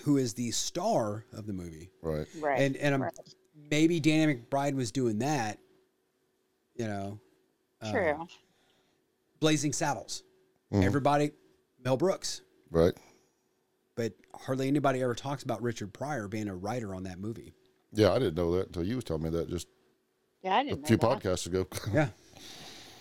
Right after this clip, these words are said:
Speaker 1: Uh, and Mel Brooks wanted,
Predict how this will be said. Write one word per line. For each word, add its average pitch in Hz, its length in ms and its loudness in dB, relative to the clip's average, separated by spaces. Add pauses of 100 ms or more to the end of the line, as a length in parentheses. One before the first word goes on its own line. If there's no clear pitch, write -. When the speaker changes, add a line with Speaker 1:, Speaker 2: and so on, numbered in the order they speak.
(1120)
Speaker 1:
Uh, 123 440 2
and 127 400 2
Mel 139 180 4
Brooks 147 340 2
wanted, 120 560 2